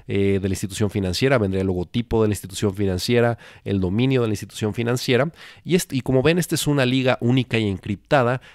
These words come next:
eh, que solo se puede tener acceso si recibes un correo con esta liga. Por lo cual solo pedimos de confirmación el correo electrónico del cliente para que pueda entrar a cargar sus documentos. Y a la hora de entrar a cualquiera uno de estos, de estos documentos,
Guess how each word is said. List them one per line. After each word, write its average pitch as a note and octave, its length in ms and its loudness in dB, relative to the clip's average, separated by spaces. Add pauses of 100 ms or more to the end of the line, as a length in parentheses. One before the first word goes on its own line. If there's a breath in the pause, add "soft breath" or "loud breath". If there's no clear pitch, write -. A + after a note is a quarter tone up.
(120)
eh, A2 220 -2
que - 140 -6
solo C#3 220 0
se - 140 -4
puede A#2 280 2
tener G#2+ 280 -4
acceso G#2+ 440 -2
si G#2+ 200 -4
recibes G2+ 640 -4
un G2 140 -4
correo F#2 480 -2
con F2 260 -6
esta D#2+ 300 -10
liga. - 300 -16 (800)
Por A2 160 4
lo A2+ 100 4
cual A#2+ 340 2 (220 loud breath)
solo A#2+ 320 2
pedimos G#2 500 0
de G#2 80 0
confirmación A#2+ 720 -2
el A#2+ 140 -2
correo G2+ 240 -2
electrónico G2 600 -4
del A#2 160 -2
cliente B2 380 0
para G2 240 -2
que - 100 -16
pueda G2 280 -4
entrar G2+ 320 -2 (340 loud breath)
a - 160 -4
cargar F#2+ 440 -2 (100)
sus G#2+ 320 -2
documentos. - 720 -10 (260 loud breath)
Y D#3+ 120 0
a G3 60 6
la G3+ 60 4
hora B3+ 140 2
de G#3+ 60 2
entrar C#3+ 280 2
a A#2+ 80 -4
cualquiera C3+ 460 0
uno C3 260 2
de A2 140 0
estos, - 440 -4
de G#2+ 80 -2
estos A2+ 280 -4
documentos, B2+ 760 0